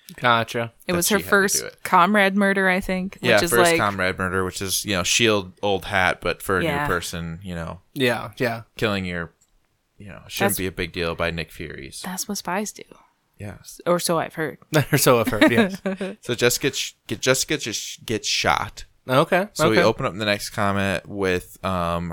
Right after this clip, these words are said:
Speaker 3: her in the back of an ambulance, kind of working off, getting shot, and, um, she's kinda like, "I don't know how I survived this. I have no clue what happened and how I made it through this."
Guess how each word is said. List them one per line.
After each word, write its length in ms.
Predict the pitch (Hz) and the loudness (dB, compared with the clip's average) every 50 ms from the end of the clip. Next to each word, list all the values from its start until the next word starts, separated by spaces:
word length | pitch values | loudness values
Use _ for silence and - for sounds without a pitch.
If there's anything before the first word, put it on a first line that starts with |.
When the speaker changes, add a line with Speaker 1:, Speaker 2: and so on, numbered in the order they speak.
| - - - | -10 -10 -6
Speaker 3:
her 500 | - 107 104 104 101 101 98 98 98 95 - | -2 0 2 2 4 4 4 2 2 0 0
in 380 | - - 95 92 90 87 87 | -2 -2 -4 -2 -4 -4 -6
the 120 | 87 95 87 | -6 -6 -4
back 220 | - 80 85 - | -2 -2 -2 -2
of 40 | - | -4
an 100 | 95 92 | -6 -2
ambulance, 600 | 82 117 127 123 123 127 120 117 113 113 110 - | 0 2 2 2 2 0 0 0 -2 -2 -4 -6
kind 220 | - - 107 95 92 | -6 -4 -4 -4 -4
of 100 | 85 90 | -4 -2
working 340 | 90 90 90 - - 95 | -2 -4 -4 -4 -6 -6
off, 320 | 90 85 85 87 87 82 - | -4 -2 -2 -2 -4 -4 -4
getting 240 | - 85 90 87 85 | -6 -6 -6 -6 -6
shot, 800 | - - - - 90 85 87 87 87 90 92 - - - - - _ - | -8 -6 -4 -2 0 0 0 0 -2 -2 -6 -8 -8 -10 -10 -10 _ -8
and, 560 | - 90 90 87 87 85 85 82 82 80 82 - _ _ _ _ _ _ _ - - | -6 -4 -4 -4 -4 -4 -6 -6 -8 -10 -12 -14 _ _ _ _ _ _ _ -12 -8
um, 440 | 85 87 87 82 85 87 85 85 90 | -8 -6 -4 -4 -4 -4 -6 -6 -6
she's 240 | - - 113 98 - | -6 -6 -6 -6 -6
kinda 180 | - 92 90 85 | -6 -4 -4 -4
like, 160 | 82 85 - | -6 -6 -4
"I 80 | 87 90 | -2 0
don't 120 | 110 117 113 | 0 0 0
know 80 | 92 | 0
how 140 | 87 90 87 | -2 0 0
I 120 | 92 98 98 | 0 0 -2
survived 400 | 98 - 110 113 117 113 98 90 | -2 -2 0 0 0 0 0 -2
this. 180 | 82 78 - 95 | -6 -8 -8 -10
I 100 | 92 95 | -12 -12
have 200 | 98 92 92 98 | -14 -14 -18 -20
no 460 | 98 101 117 127 131 135 139 135 127 120 | -20 -20 -18 -16 -14 -12 -12 -12 -12 -14
clue 420 | _ - 131 120 113 104 98 92 | _ -10 -8 -6 -4 -4 -4 -4
what 220 | 95 101 95 90 | -6 -6 -10 -10
happened 500 | - 98 - - - - - 90 98 95 | -10 -10 -12 -12 -12 -10 -10 -10 -8 -8
and 80 | 90 90 | -8 -6
how 180 | 98 90 90 90 | -4 -4 -2 -2
I 120 | 87 90 | -4 -6
made 200 | 92 87 87 85 | -6 -8 -8 -8
it 100 | - - | -10 -12
through 200 | - - 73 73 | -12 -12 -12 -12
this." 400 | - - - - - - - | -10 -12 -12 -10 -10 -12 -12